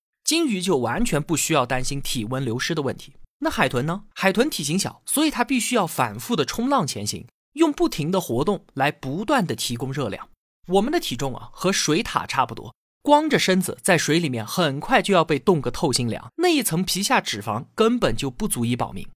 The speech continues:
而且啊，我们人类突出的四肢还有睾丸、乳房，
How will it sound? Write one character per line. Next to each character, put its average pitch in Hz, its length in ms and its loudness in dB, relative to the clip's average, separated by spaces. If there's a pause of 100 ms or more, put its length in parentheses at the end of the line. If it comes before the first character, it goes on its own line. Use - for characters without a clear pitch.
(220)
而 165 100 4
且 160 160 2
啊， - 300 -8
我 156 120 4
们 202 120 4
人 160 120 4
类 160 140 2
突 - 240 0
出 208 220 -2
的 175 100 0
四 180 320 0
肢 156 300 -2
还 143 160 0
有 139 120 0
睾 175 260 2
丸、 139 220 4
乳 139 220 -4
房， 117 280 -6